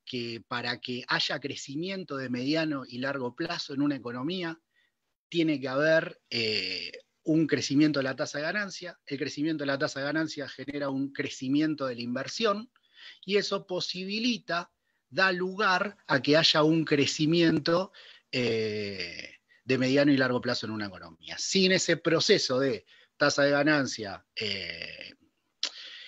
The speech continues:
inversión, no hay crecimiento posible en el mediano plazo porque, bueno, el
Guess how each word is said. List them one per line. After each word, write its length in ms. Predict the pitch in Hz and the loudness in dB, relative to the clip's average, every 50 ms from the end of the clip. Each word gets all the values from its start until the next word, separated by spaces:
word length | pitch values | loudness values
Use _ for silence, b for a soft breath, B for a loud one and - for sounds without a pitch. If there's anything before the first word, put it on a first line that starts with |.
| B B B | B B B
inversión, 800 | 143 139 139 135 135 135 - - 202 180 180 165 180 196 202 - _ - - - _ - | 6 6 8 8 6 6 6 8 8 10 8 8 6 0 -6 -10 _ -20 -20 -18 _ 0
no 320 | 139 143 160 175 180 170 | 2 6 6 8 8 8
hay 120 | 170 185 175 | 6 6 4
crecimiento 640 | - 151 139 - - 143 143 156 156 147 151 147 123 | 2 0 -2 0 2 4 6 6 6 4 2 0 0
posible 400 | 135 123 - - 202 196 170 156 | 0 -2 0 0 2 2 2 2
en 60 | 143 | 2
el 80 | 135 | 2
mediano 340 | 123 135 139 147 156 160 156 | 0 0 2 2 2 0 0
plazo 280 | 156 202 233 - 277 175 | 0 0 0 0 0 0
porque, 240 | 156 135 123 135 147 | 0 -2 0 2 4
bueno, 400 | 196 196 160 117 101 - - _ | 6 6 4 4 -2 -12 -12 _
el 320 | - - 127 123 127 117 | -8 -6 -4 -4 -4 -6